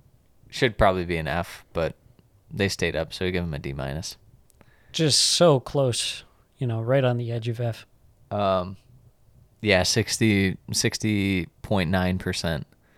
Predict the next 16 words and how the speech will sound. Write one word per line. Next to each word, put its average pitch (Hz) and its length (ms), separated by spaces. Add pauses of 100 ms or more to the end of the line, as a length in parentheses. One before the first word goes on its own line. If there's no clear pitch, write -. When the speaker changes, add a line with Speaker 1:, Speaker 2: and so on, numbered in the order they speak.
(640)
Speaker 2:
Mm-hmm. - 1120
Speaker 1:
<laughs> - 20
They're 104 240
right 104 240
on 104 240
the 104 60
brink. 98 420 (1040)
Uh, 101 360
silver 123 340
lining 110 260
stayed 123 320
up. 107 240
One 120 160
or 117 60
two 120 140
mark-, 104 460